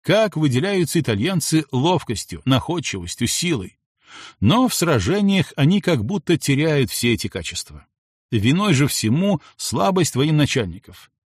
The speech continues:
Если кто и знает дело, то его не слушают, и хотя знающим объявляет себя каждый, до сих пор не нашлось никого, кто бы так отличился доблестью и удачей,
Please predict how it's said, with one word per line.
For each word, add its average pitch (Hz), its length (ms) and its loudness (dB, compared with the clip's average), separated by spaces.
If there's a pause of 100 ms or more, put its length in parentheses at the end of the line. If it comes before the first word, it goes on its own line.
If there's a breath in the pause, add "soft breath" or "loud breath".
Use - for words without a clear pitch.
(280 loud breath)
Если 160 560 2
кто 180 220 -2
и 143 100 4
знает 131 400 0
дело, 82 440 -6
то 139 60 -2
его 214 240 -2
не 208 120 4
слушают, 120 720 -2
и 131 120 4
хотя 135 460 0
знающим 143 600 0
объявляет 127 540 2
себя 123 280 2
каждый, 113 500 0 (240 loud breath)
до 120 120 4
сих - 280 -2
пор 196 280 2
не 156 100 2
нашлось 147 460 0
никого, 135 580 0 (220 soft breath)
кто - 140 -2
бы 117 120 2
так - 280 0
отличился 139 580 -4
доблестью 147 540 -2
и 123 100 0
удачей, 117 500 2